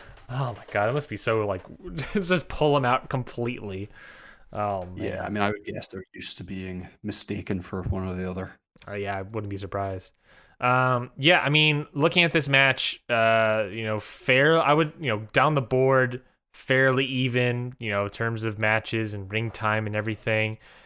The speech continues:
Speaker 1: Uh, if I, if I had to, I mean, d-, do you have any big takeaways on who you think could win this match?
Speaker 2: Um, so apparently Chuck Taylor and Trent Beretta, or Chucky T and Trent question mark, as they're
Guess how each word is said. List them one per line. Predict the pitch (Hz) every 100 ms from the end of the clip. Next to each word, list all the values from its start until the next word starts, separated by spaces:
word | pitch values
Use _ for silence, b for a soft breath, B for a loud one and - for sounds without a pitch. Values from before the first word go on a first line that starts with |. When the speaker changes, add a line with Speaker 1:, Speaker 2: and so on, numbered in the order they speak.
| B B _
Speaker 1:
Uh, | 104 104 107 104 101 - - -
if | 117 113
I, | 127 127
if | 131 127
I | 131
had | 131 135
to, | - 127 127 123 -
I | 120
mean, | 117 110
d-, | -
do | 135
you | 131
have | 139
any | 127
big | 123 123
takeaways | - - 117 127 131 135 120
on | 107
who | 113
you | 110
think | 104 110 107
could | 104
win | 101 104
this | 98
match? | 101 95 - - _ _ _ _ _ _ _ _ _ _ _ _ _ _ _ -
Speaker 2:
Um, | 123 127 131 131 131 123 - _ _ _
so | - -
apparently | 147 - 180 190 170 156
Chuck | - - -
Taylor | 139 139 113 104
and | 92 98 95 90 -
Trent | - 98 -
Beretta, | 101 98 107 147 135 127 - - - - -
or | - 98 95 90
Chucky | - 107 -
T | - 104
and | 98 90
Trent | - - 101 -
question | - 107 - 123
mark, | 131 165 -
as |
they're | 92